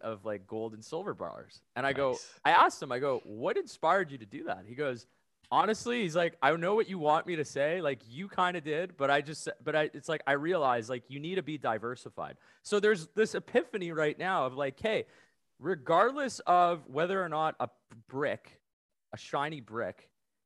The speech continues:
Speaker 1: um, has no utility, it's still a store of value.
Speaker 2: Yep.
Speaker 1: And it will continue to be a store of value.
Speaker 2: That's
Speaker 1: Can't
Speaker 2: exactly
Speaker 1: go
Speaker 2: it.
Speaker 1: wrong with gold. Holding physical gold and silver, and silver, I mean, we had Peter Krau-, Krauth on. I mean,
Speaker 2: Yeah.
Speaker 1: you know,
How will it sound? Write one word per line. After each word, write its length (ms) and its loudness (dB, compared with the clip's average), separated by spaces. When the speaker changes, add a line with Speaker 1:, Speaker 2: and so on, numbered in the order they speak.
Speaker 1:
um, 220 2
has 340 0
no 100 -8
utility, 680 -6
it's 160 -2
still 260 -2
a 40 -6
store 260 -6
of 80 -6
value. 380 -6
Speaker 2:
Yep. 220 -2
Speaker 1:
And 100 -2
it 100 -4
will 140 -4
continue 500 -10
to 100 -20
be 120 -8
a 60 -8
store 240 -10
of 60 -12
value. 300 -12
Speaker 2:
That's 180 -10
Speaker 1:
Can't 120 -8
Speaker 2:
exactly 360 2
Speaker 1:
go 60 0
Speaker 2:
it. 40 -2
Speaker 1:
wrong 200 2
with 140 -8
gold. 300 -8
Holding 400 0
physical 420 -8
gold 280 -4
and 100 -14
silver, 320 -6
and 240 -8
silver, 540 -4
I 40 -10
mean, 140 -8
we 80 -6
had 140 -4
Peter 220 -8
Krau-, 340 0
Krauth 280 0
on. 180 -8
I 40 -14
mean, 160 -10
Speaker 2:
Yeah. 40 -12
Speaker 1:
you 100 -6
know, 240 -6